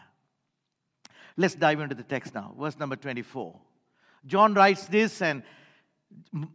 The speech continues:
Jesus says this, "Most assuredly I say to you, he who hears my word and believes in him who sent me has everlasting life,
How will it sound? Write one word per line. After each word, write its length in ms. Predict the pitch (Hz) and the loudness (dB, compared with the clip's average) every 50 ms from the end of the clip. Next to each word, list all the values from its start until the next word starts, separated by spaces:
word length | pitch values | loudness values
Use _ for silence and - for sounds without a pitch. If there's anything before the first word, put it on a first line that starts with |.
| _ - 147 | _ -14 -6
Jesus 340 | 127 226 214 160 190 170 | -2 -2 -2 -2 -4 -6
says 240 | - - 220 208 170 | -2 0 0 0 0
this, 220 | 135 160 139 110 - - | 0 -2 -4 -4 -6 -10
"Most 340 | 143 147 190 220 233 - - - | -6 -4 -2 -2 -2 -4 -6 -10
assuredly 560 | 190 175 - - 226 226 233 202 214 208 196 | -10 -8 -6 -2 -2 0 0 0 0 0 2
I 120 | 180 175 165 | 2 2 0
say 260 | 156 - - 226 240 | -2 -4 -4 -4 -4
to 180 | - - 180 190 | -4 -6 -6 -4
you, 640 | 202 214 220 196 160 139 139 160 190 233 254 226 - - - _ _ | -2 0 0 0 0 -2 -2 -4 -4 -4 -6 -10 -16 -20 -20 _ _
he 220 | - - 233 247 190 | -4 -2 0 0 0
who 160 | 175 220 208 | -2 -4 -4
hears 420 | 175 - 214 226 233 240 226 - | -4 -4 -2 0 0 0 0 -2
my 220 | 190 202 196 185 180 | -2 -2 0 0 0
word 280 | 170 196 214 220 202 | 0 0 0 0 0
and 160 | 208 202 190 | 0 -2 -2
believes 460 | 160 175 185 190 220 240 254 202 175 208 | 0 0 0 0 0 0 -2 -4 -4 -4
in 140 | 214 202 | -4 -2
him 280 | 180 160 226 233 240 226 | -2 -2 -2 -4 -4 -6
who 140 | 185 196 185 | -6 -6 -8
sent 420 | - - - 226 220 214 208 - | -10 -8 -6 -4 -4 -4 -4 -8
me 220 | - 165 165 170 170 | -10 -10 -8 -6 -2
has 280 | 170 175 175 160 - 160 - | -2 -2 -2 -4 -6 -10 -6
everlasting 680 | 165 165 151 160 156 156 151 151 147 - - 151 139 127 | -4 -4 -2 0 2 2 2 2 0 -4 -14 -14 -12 -8
life, 320 | 127 127 110 92 71 - | -6 -4 -6 -6 -8 -16